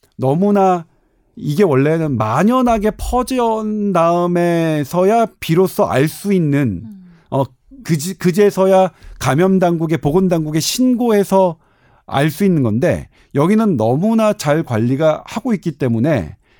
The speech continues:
Speaker 1: 아주 미세한 차이, 초기 증세 때, 초기 때 딱 신고가 들어와서 이 개체 수가 적은 거 아니냐, 이렇게 분석하는 분도 있어요.
Speaker 2: 네.
Speaker 1: 근데 여기서 하나의 또 얘기가 되는 게 뭐냐면, 중간에 연천과 파주 다음에, 그 다음에 어디였죠?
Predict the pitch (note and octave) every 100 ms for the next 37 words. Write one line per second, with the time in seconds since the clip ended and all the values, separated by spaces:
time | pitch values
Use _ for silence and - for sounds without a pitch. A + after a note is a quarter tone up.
0 | _ _ D3+ F3 G3+ B2+ F3 - A#3+ G3+
1 | - A2+ D#2+ - _ - D#4 C#4+ C#4+ B3+
2 | - E3 D#3 D#3+ - D3 F2 - _ _
3 | _ - C#4 C4+ - A3+ A3 G#3 - -
4 | - B3 G#3+ A3 D#3+ D3+ C3+ F3 A3 A3+
5 | _ - D#3+ C#3 C3 D#3 D3 D#3 - G2
6 | D3+ D3+ E2+ A#2+ C3+ D#2+ - - - C#3+
7 | G3+ G#3+ G#3 - B2 C3+ - C3 G#2+ F#2+
8 | F#2 F2+ - D#2 A2+ F#3 E3+ E3+ C#4 -
9 | - - - G#3+ G3+ F3+ G3+ C#4 C#4+ C4+
10 | - A3+ G3+ B2 C3 D3+ F#3+ C#3 A#2 B2
11 | D3 G#2 B2 D#3 E2 - - _ _ F3
12 | G3 G#3+ F3+ B2 C#3 G3+ - A#3 A3 G3
13 | F#3 - - C4 B3 G#3+ F3+ C#3+ C3+ D#3
14 | D#3 D#2+ A2+ C3+ G#2+ F#2+